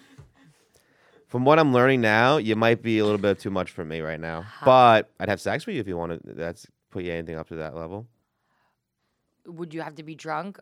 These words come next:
Speaker 1: or it'd be fine?
Speaker 2: No.
Speaker 1: <laughs> Killing it. <laughs>
Speaker 2: No, I cou-, I would. Yeah,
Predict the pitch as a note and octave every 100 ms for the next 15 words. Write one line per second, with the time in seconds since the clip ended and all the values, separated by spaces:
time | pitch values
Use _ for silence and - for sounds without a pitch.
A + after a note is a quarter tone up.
0 | _ E3 D#3+ D#3+ - D3 D3+ - C#3+ F3+
1 | B3 C#3+ - _ _ _ _ _ _ _
2 | _ _ _ _ D#3 D#3 E3 - _ -
3 | A#3 B3+ B3 A#3+ A#3 - A#3 G#2+ A3+ B3
4 | D4 - D#4 G3 - F3 - - - -
5 | - - A#2+ C3+ C3 F#2+ B1+ G#2 A#2 B2
6 | A#2 B2+ C3 A2 - D#3+ D3 F#2